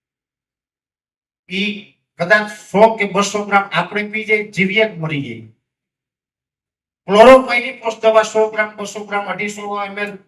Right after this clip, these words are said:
આપણે પી જાય, જીવીએ કે મરી જાય. તો આપણે આપણી જમીનની અંદર ઈ ત્રણ વીઘે લીટર એક પાઈ દઈએ.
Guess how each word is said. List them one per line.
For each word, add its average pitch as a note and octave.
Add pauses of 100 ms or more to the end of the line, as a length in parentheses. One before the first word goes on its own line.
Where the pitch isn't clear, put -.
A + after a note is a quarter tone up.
(140)
આપણે G3+
પી A3
જાય, A3+
જીવીએ A#3+
કે B3
મરી G#3
જાય. D3+ (1400)
તો D3
આપણે D#3
આપણી F3
જમીનની E3
અંદર E3+ (140)
ઈ C#3+ (280)
ત્રણ G3
વીઘે F#3
લીટર F3+
એક F#3
પાઈ G3+
દઈએ. D3+